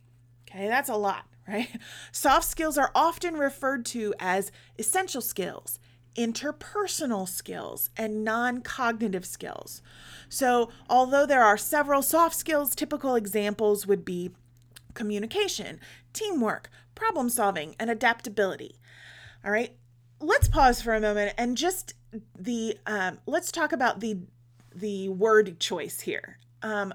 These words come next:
I don't know whoever came up with this idea of soft skills versus hard skills, but that's a terrible use of, <laughs> of language, right?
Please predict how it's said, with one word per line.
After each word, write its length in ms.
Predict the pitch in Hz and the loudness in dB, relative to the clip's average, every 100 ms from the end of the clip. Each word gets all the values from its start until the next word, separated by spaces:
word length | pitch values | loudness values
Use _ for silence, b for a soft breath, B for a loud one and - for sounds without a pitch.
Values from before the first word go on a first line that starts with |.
| - | -6
I 80 | 294 | -4
don't 140 | 392 | -2
know 100 | 330 | -2
whoever 320 | 277 285 269 | 2 2 0
came 240 | 254 254 214 | -4 -4 -2
up 140 | 214 | 0
with 120 | 214 | 0
this 160 | 202 208 | -2 -2
idea 340 | 196 190 190 | -2 -2 -2
of 260 | - 185 180 | 0 0 -2
soft 480 | - - 233 226 226 | -10 -6 -2 -2 -2
skills 380 | - 214 202 190 | -6 -2 0 -2
versus 340 | 190 180 170 | -6 -6 -8
hard 440 | - - 196 202 202 | -12 -6 -2 -2 -4
skills, 440 | - 240 240 240 B B B - | -6 -2 -2 -6 B B B 0
but 80 | |
that's 180 | 233 294 | 4 4
a 80 | 143 | 0
terrible 640 | - - - 202 180 170 180 | -8 -8 4 6 6 2 0
use 260 | 170 175 | -2 -4
of, 220 | 170 175 | -8 -8
<laughs> 100 | 175 | -6
of 360 | - 233 262 240 | -4 0 0 4
language, 800 | 381 294 196 180 208 208 180 - | 4 4 0 0 -2 -2 -6 4
right? 280 | 233 240 277 | 8 8 6